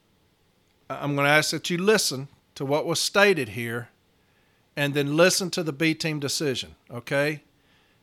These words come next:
As an advocate, you listen and you, and you jot down and you write down. And that way, when something comes back around, you're like, "Hang on just a second. That ain't adding up.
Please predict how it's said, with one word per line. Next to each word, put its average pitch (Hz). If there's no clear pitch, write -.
As 123
an 135
advocate, 175
you 143
listen 160
and 127
you, 127
and 127
you 127
jot 143
down 151
and 123
you 123
write 135
down. 123
And 123
that 180
way, 160
when 151
something 151
comes 151
back 151
around, 151
you're 131
like, 120
"Hang 135
on 143
just 120
a 120
second. 120
That 127
ain't 127
adding 127
up. 131